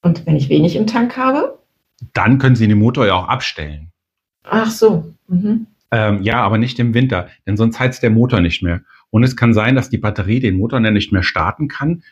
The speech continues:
Speaker 2: weil die elektrischen Verbraucher die Batterie zu sehr belasten und die Batterie dann leer ist irgendwann.
Speaker 1: Und im Sommer?
Speaker 2: Ja,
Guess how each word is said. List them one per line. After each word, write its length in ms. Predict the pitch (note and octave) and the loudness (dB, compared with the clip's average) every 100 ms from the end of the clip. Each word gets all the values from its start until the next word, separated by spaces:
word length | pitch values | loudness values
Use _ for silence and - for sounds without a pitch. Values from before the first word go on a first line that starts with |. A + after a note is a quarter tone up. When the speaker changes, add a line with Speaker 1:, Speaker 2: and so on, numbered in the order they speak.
| _ | _
Speaker 2:
weil 120 | G#2+ G#2+ | -2 0
die 120 | A2 | 2
elektrischen 420 | G#2 A2+ A2 A2+ | 0 -2 -4 -4
Verbraucher 640 | - A2+ - G2+ A#2 C#3 | -4 -6 -4 -2 0 -2
die 160 | C#3 G#2+ | -2 -2
Batterie 720 | - G2 A2+ G2+ G#2 B2+ B2+ _ _ _ | -4 -2 -2 0 2 2 2 _ _ _
zu 180 | - B2+ | -2 0
sehr 160 | A2 G#2+ | 2 2
belasten 640 | G#2 A2 - - G#2+ G#2 _ | 0 0 -4 -8 -8 -8 _
und 100 | A2 | -10
die 60 | G2+ | -8
Batterie 400 | A2 G#2 G2+ A2+ | -4 -2 0 2
dann 160 | A2+ G#2 | 4 4
leer 260 | G2 F#2 | 2 -2
ist 220 | - - | -4 -12
irgendwann. 440 | D2+ D#2+ - D2+ D#2 _ | -12 -12 -12 -14 -16 _
Speaker 1:
Und 140 | F3 E3+ | 0 2
im 80 | |
Sommer? 420 | D#3+ D3 E3+ C5 - _ _ - | 2 0 0 -2 -6 _ _ -2
Speaker 2:
Ja, 500 | - G2+ G#2 B2+ C3+ | 2 4 2 0 -4